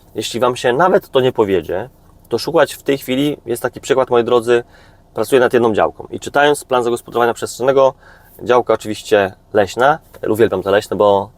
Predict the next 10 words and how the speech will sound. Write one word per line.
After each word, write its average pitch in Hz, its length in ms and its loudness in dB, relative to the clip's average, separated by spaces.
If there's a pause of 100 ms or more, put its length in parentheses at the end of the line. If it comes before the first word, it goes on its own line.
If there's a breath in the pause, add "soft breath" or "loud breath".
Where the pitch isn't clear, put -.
(220 soft breath)
one 113 140 0
mają 117 180 4
swój 113 220 -6
potencjał, 110 480 -2
mają, 95 200 -4
mają 107 200 0
swoją 110 200 -2
specyfikę 120 560 -2
tak 95 160 -2
naprawdę. 85 400 -8